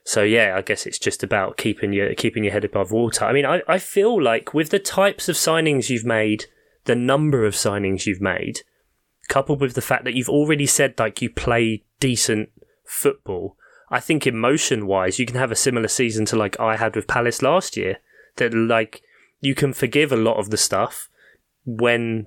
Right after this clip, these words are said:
the performances are happening and you're gonna naturally pick up enough results along the way,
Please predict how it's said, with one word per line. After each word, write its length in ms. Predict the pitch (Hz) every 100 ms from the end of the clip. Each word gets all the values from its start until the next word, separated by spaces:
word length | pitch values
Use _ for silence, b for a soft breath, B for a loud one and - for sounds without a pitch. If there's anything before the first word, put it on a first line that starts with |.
| -
the 80 | -
performances 720 | 110 - 120 117 107 110 101
are 60 |
happening 320 | 98 110 104 107
and 160 | 107
you're 140 | 110 107
gonna 300 | - 113 110
naturally 540 | 110 113 - - 120 117
pick 240 | 123 -
up 180 | 117 - b b b b
enough 340 | - 117 117 -
results 340 | 107 120 -
along 200 | 123 120
the 80 | 120
way, 400 | 120 175 - -